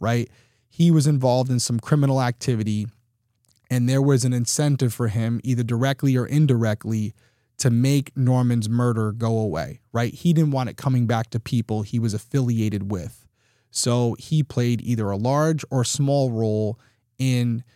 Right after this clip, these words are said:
dismissing any notion or any evidence that could suggest Norman's death was anything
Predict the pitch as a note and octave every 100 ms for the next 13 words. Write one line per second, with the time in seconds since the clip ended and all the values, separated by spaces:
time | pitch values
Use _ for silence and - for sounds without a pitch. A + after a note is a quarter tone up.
0 | _ _ - C3+ - D3 D3+ C#3+ D#3+ D3
1 | - C#3 D#3+ D3 C3+ C3+ C#3 - G#2+ F#2
2 | F#2+ - A#2 F#2+ D3 E3+ - C#3 A#2+ A2+
3 | G#2 - - G#2 - - C#3+ B2 - B2
4 | A2 C3+ C3 A2 - - _ _ - B2
5 | C3 C3 B2 G#2+ B2 A#2 A#2+ A2+ - -
6 | C#3+ D3+ C#3 C#3+